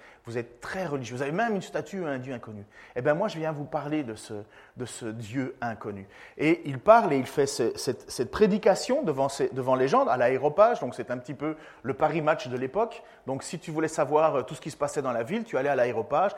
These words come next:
et tu étais au courant de toutes sortes de choses. Et justement, l'apôtre Paul dit à un certain moment, «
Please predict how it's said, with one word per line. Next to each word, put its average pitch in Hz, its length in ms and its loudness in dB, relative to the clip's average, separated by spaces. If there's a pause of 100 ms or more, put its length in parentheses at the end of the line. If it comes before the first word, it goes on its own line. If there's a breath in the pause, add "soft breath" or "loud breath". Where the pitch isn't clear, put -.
(220 loud breath)
et 131 80 -2
tu 147 140 -4
étais 147 160 -2
au 147 80 0
courant 147 320 0
de 147 80 -2
toutes - 260 -12
sortes - 260 -4
de 123 140 -4
choses. 101 380 -8 (280 loud breath)
Et 117 60 -4
justement, 196 540 2 (260 loud breath)
l'apôtre 147 380 2
Paul 190 300 0
dit 180 220 -4
à 175 60 0
un 147 40 -2
certain 135 320 -4
moment, « 143 440 0